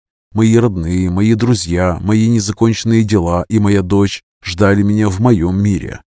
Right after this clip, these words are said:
И хватило одного символического взмаха топором, чтобы ткань реальности снова открылась, и я оказалась на лужайке заднего двора родительского дома.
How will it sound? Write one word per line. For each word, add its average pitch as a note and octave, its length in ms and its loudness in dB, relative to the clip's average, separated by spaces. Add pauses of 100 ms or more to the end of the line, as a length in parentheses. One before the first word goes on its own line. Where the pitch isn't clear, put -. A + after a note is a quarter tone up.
(280)
И G#2+ 80 -2
хватило A2 520 2
одного A2 320 2
символического G#2+ 880 0
взмаха G2 440 -2
топором, G#2 560 2
чтобы A2 300 -2
ткань A2+ 280 2
реальности A2+ 640 0
снова F2+ 460 0
открылась, D#2 580 -6 (260)
и A#2 60 -2
я G#2 280 2
оказалась G2+ 540 0
на A2 60 0
лужайке G#2+ 540 2
заднего G#2+ 460 0
двора F2+ 440 -2
родительского G#2 680 0
дома. D2+ 380 -2